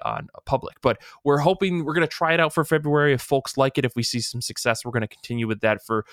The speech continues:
future months. Um, if folks are not a fan of it or we don't see a lot of participation, we'll probably go back to polls and stuff. But we're gonna try something new because it's twenty twenty-two and let's, let's shake things up a little bit. So I,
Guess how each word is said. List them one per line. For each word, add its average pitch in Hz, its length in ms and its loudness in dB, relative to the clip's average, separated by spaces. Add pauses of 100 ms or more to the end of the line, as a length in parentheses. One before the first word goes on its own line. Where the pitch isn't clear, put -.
(140)
future 190 320 -2
months. 170 340 0 (240)
Um, 117 220 2
if 120 100 0
folks 135 320 0
are 110 60 -4
not 117 180 2
a 156 60 -2
fan 160 220 -2
of 170 100 -4
it 170 80 0
or 135 80 2
we 117 120 -4
don't 113 180 -2
see 120 140 -4
a 117 40 0
lot 123 140 0
of - 80 -8
participation, 143 720 0
we'll 120 100 -2
probably 123 240 2
go 113 140 -2
back 110 200 -2
to 117 80 -14
polls 107 400 -2 (300)
and 110 120 -6
stuff. 107 340 -4
But 135 120 2
we're 147 140 2
gonna 175 120 6
try 165 200 4
something 156 340 -2
new 156 160 4
because 135 320 0
it's - 140 -12
twenty 170 240 -2
twenty-two 156 480 0
and 117 220 -4 (420)
let's, - 180 -10
let's 160 220 -2
shake 175 240 2
things 156 260 2
up 117 140 2
a - 20 -2
little 107 180 -4
bit. - 200 -10
So 120 140 2
I, 127 120 2